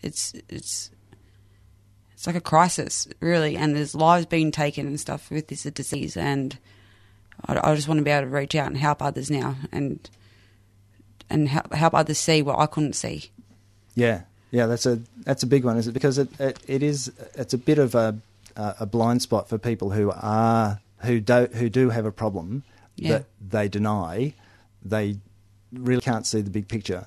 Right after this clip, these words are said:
Speaker 2: Yeah.
Speaker 1: Yeah, well, I was lucky as well that, um, that I had never been to a rehab. I kept getting told before, prior to my jail and the, the,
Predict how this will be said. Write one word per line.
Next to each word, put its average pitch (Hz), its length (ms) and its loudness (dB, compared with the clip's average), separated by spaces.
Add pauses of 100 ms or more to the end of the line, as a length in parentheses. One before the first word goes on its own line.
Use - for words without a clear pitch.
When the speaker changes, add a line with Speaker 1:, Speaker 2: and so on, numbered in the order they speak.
(140)
Speaker 2:
Yeah. 95 300 -6
Speaker 1:
Yeah, 170 120 2
well, 160 140 4
I 175 40 6
was 170 140 0
lucky 160 300 -2
as 147 140 -6
well 151 220 0
that, 143 260 -2
um, 147 460 -2 (640)
that 151 100 2
I - 20 2
had 165 140 4
never 156 200 2
been 156 200 0
to 156 100 -2
a 147 40 -2
rehab. 156 420 0
I 165 100 -2
kept - 200 -6
getting 165 200 0
told 160 260 0
before, - 420 -4 (300)
prior 165 260 6
to 156 120 -4
my 160 160 0
jail 151 320 2
and 151 160 0
the, 143 200 -4 (240)
the, 147 220 -4